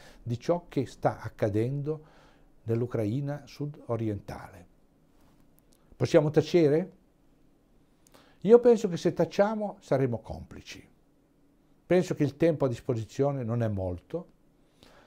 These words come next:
Nelle prossime settimane, forse nelle prossime ore, ci sarà altro sangue.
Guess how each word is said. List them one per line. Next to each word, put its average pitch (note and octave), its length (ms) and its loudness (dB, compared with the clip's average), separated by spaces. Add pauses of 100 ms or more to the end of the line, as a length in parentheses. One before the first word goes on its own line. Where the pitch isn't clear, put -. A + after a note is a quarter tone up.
(120)
Nelle D3+ 220 4
prossime F3 680 2
settimane, G#2 720 -4
forse C3+ 320 -4
nelle A#2 200 -2
prossime A#2+ 460 -4
ore, C3+ 280 -2
ci - 120 -10
sarà B2 340 -6
altro B2+ 320 -6
sangue. E2+ 540 -12